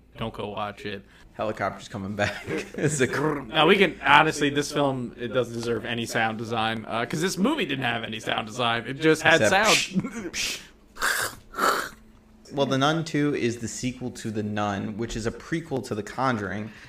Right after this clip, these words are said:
Speaker 2: It is the ninth film in The Conjuring series.
Speaker 1: Which is in the universe <laughs>
Speaker 2: The, the
Speaker 1: of the
Speaker 2: cinematic u-,
Speaker 1: multiverse.
Speaker 2: yeah, the multiverse of the, of the,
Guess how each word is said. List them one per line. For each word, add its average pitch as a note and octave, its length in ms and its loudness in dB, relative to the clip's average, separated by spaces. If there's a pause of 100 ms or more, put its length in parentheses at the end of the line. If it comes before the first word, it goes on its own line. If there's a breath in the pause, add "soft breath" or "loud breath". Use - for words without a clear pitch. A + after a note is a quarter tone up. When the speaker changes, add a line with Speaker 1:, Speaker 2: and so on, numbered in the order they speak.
(140 loud breath)
Speaker 2:
It G#2+ 80 -4
is A2 120 -2
the G#2+ 100 -2
ninth A#2+ 380 0
film A#2 380 0
in G#2 60 -4
The G#2 80 -6
Conjuring G#2 540 -4
series. G2 640 -6
Speaker 1:
Which C#3 140 -4
is C#3 80 -2
in D3+ 120 2
the D3 140 2
universe D3 760 4 (120)
<laughs> - 140 -4
Speaker 2:
The, - 60 2
the A2+ 260 6
Speaker 1:
of - 40 -2 (200)
the D#3 80 8
Speaker 2:
cinematic E3+ 380 10
u-, D#3+ 60 4
Speaker 1:
multiverse. C3 300 4
Speaker 2:
yeah, A#2 120 6
the G#2+ 80 4
multiverse A#2+ 600 2
of G#2 180 2
the, G2 360 2
of G2+ 180 -4
the, G2 180 -8